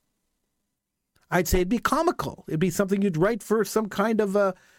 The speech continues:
some kind of a, some kind of comedy. But the fact is that people are going to get hurt and get,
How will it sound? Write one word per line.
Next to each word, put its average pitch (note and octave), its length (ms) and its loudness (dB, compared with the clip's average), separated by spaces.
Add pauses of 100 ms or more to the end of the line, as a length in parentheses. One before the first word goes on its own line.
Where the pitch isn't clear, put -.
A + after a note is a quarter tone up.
(120)
some G#3 180 -2
kind G3+ 280 0
of E3+ 160 0
a, C#3+ 420 -2 (720)
some - 240 -8
kind F#3+ 220 -2
of F3+ 100 -8
comedy. A#3+ 500 -6 (2000)
But F#3+ 140 0
the E3+ 60 2
fact A3 440 0
is A3 500 -2 (1600)
that F3+ 240 0
people A3+ 360 0
are A3 200 2
going F#3+ 280 0
to F#3 80 0
get E3 220 0
hurt - 480 -4 (360)
and F#3+ 280 -2
get, G#3+ 260 -2